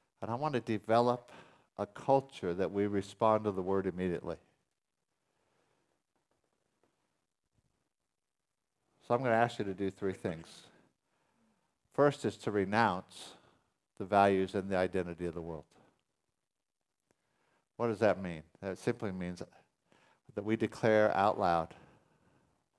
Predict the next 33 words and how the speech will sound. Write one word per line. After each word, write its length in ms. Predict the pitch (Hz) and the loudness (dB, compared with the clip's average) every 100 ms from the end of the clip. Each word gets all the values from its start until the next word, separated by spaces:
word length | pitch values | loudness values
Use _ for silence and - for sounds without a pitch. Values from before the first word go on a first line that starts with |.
| _ _ _ _ _ | _ _ _ _ _
"I 140 | 85 95 | 0 0
renounce 540 | 98 98 95 82 - | 2 0 -2 -4 -8
the 120 | 98 | -10
values 640 | 90 87 87 87 85 - - _ _ _ _ _ _ _ _ _ _ _ 92 | 0 0 0 -4 -12 -16 -20 _ _ _ _ _ _ _ _ _ _ _ -12
and 100 | 92 | -2
the 80 | |
identity 380 | 87 87 87 85 | -2 -2 -4 -6
of 60 | 85 | -8
the 100 | 85 | -8
world. 260 | 85 78 85 | -8 -8 -6
My 200 | 87 95 | -2 0
identity 480 | 90 101 92 87 90 | 2 0 0 -2 -8
will 160 | 87 | -10
not 240 | 95 90 - | -6 -6 -6
be 120 | 90 | -8
based 480 | 85 73 - - - _ _ _ _ _ _ _ - | -6 -8 -10 -20 -20 _ _ _ _ _ _ _ -12
on 100 | 90 | -4
what 180 | 92 90 | -4 -4
the 60 | |
world 280 | 90 90 82 | -6 -6 -6
says 180 | - 78 82 | -10 -10 -12
im-, 140 | 78 _ 87 | -14 _ -18
is 120 | 82 | -16
important." 420 | 82 90 67 78 _ _ _ _ _ _ _ _ _ _ _ _ _ _ _ _ _ _ _ _ _ _ | -14 -10 -12 -14 _ _ _ _ _ _ _ _ _ _ _ _ _ _ _ _ _ _ _ _ _ _
Think 140 | 123 123 | -6 -2
about 280 | 113 104 | 0 2
that 200 | 92 85 | 0 -2
for 60 | 98 | -6
a 40 | |
second. 380 | 90 85 - 80 - _ _ _ _ _ - | -8 -10 -10 -16 -18 _ _ _ _ _ -14
If 140 | 101 | -8
you 100 | 113 | -8
can, 460 | - 120 95 82 | -6 -4 -4 -6